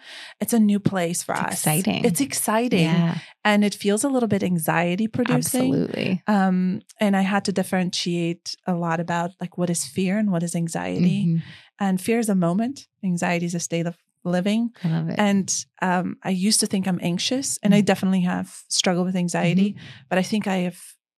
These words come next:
Speaker 1: I've identified that I'm fearful.
Speaker 2: Mm-hmm.
Speaker 1: Um, and so that is a much different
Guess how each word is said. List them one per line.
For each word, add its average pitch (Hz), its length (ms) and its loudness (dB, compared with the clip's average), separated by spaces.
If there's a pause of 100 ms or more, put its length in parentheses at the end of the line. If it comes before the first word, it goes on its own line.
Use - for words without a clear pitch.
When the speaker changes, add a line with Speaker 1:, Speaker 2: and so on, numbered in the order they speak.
(160)
Speaker 1:
I've 175 320 -2
identified 180 540 0
that 170 100 -4
I'm 165 180 0
fearful. 254 640 -4 (100)
Speaker 2:
Mm-hmm. 160 260 2 (320)
Speaker 1:
Um, 196 480 2
and 190 160 2
so 190 140 0
that 175 420 2
is 175 200 -4
a 170 60 -2
much 175 760 -4 (160)
different 165 640 -4